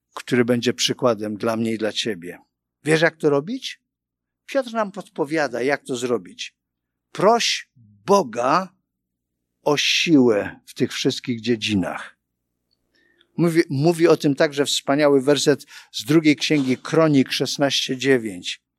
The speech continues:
Być może nawet zdecydujesz się nauczyć na pamięć ten werset. Druga Kronik szesnaście dziewięć. "Pan bowiem spogląda na całą ziemię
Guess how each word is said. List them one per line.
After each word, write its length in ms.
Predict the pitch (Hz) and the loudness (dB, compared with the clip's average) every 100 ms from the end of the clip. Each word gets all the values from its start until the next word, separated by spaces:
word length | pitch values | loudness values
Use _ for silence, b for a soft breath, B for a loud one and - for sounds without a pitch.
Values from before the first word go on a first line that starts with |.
| _ _ _ _ - | _ _ _ _ -10
Być 140 | 127 | -2
może 220 | 135 127 | -2 0
nawet 220 | 123 120 | 0 -2
zdecydujesz 680 | 113 113 120 - 123 131 120 | -4 -2 -4 -2 0 2 2
się 120 | - | 0
nauczyć 360 | 123 127 - 120 | 0 0 -2 -2
na 120 | 120 | -2
pamięć 440 | - 208 165 120 | -2 -2 0 -2
ten 180 | - 117 | -2 -2
werset. 400 | 117 107 127 - B B - | -2 -2 -6 -8 B B 0
Druga 280 | 147 143 | 4 4
Kronik 400 | 131 - 151 139 | 2 2 2 2
szesnaście 580 | - 135 - 135 - 143 | -2 -2 0 0 0 -4
dziewięć. 480 | 127 131 120 110 - b b b _ | 2 2 2 -6 -10 b b b _
"Pan 260 | 202 247 226 | 0 2 4
bowiem 440 | 214 196 196 190 - | 4 4 0 0 -6
spogląda 800 | - - - 151 131 180 208 190 | -4 -2 0 -2 2 0 2 2
na 140 | 156 139 | 2 0
całą 480 | - 202 220 208 170 | 0 -2 0 -2 -2
ziemię 580 | 156 202 147 127 170 | -2 -2 -2 -2 -2